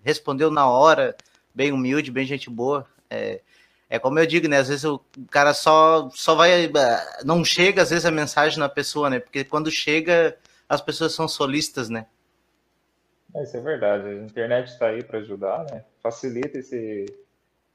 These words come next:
Speaker 2: esse, esse contato, né, e, e com, sempre com, com humildade, com, respeitando o trabalho de todo mundo, acredito que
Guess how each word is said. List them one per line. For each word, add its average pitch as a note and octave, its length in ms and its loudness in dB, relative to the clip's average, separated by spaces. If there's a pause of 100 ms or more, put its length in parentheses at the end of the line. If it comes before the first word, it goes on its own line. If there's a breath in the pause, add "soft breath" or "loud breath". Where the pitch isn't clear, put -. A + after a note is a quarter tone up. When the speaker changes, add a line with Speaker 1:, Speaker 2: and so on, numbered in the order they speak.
(320)
Speaker 2:
esse, A2+ 260 -10
esse G#2+ 420 -6
contato, A2 680 -8
né, C#3+ 400 -12 (400)
e, - 60 -18
e D#3+ 40 -18
com, - 200 -14
sempre F3+ 240 -10
com, D3+ 800 -6 (880)
com A2+ 120 -6
humildade, A#2 680 -2
com, G#2 260 -10
respeitando A2 560 -8
o A2 40 -8
trabalho G2+ 340 -6
de G2+ 80 -14
todo G2+ 260 -10
mundo, A2 240 -12
acredito G2 380 -14
que F#2+ 340 -14